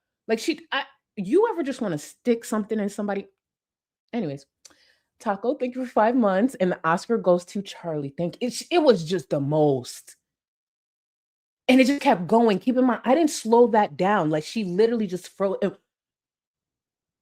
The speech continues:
girl, if you don't fucking speak, <laughs>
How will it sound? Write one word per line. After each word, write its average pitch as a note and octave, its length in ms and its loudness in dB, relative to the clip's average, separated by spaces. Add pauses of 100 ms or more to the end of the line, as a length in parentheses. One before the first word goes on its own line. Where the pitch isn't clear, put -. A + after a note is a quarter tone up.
(720)
girl, F4+ 300 6
if - 120 0
you G4 80 0
don't G#4 120 -4 (120)
fucking A#3 260 -4
speak, - 380 -12 (760)
<laughs> - 80 -10